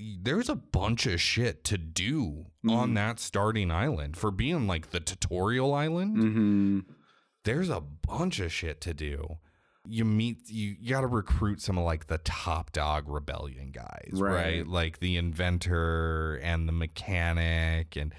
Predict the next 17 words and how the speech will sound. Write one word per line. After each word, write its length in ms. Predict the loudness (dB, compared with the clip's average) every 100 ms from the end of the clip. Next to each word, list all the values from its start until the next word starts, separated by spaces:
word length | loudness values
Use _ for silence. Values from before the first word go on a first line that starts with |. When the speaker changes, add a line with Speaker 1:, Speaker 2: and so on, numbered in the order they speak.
| -14 -20 -20 -8
Speaker 1:
kinda, 240 | -2 0 2
like, 280 | 0 0 -4
very 400 | -4 0 0 -4
cliche 800 | -6 -2 0 0 2 2 2 0
of, 240 | -2 -2
like, 240 | -2 -4 -4
what 300 | 0 0 0
you've 240 | -6 -6
seen 380 | -4 -2 0 0
in 140 | -2
the 60 | -2
past 540 | -4 -4 -4 -6 -2
Speaker 2:
Mm-hmm. 320 | 0 2 4 4
Speaker 1:
of, 380 | 4 2 0
like, 260 | -2 -4 -6 -4
these 300 | -2 0 0
are 680 | 0 2 2 0 0 -2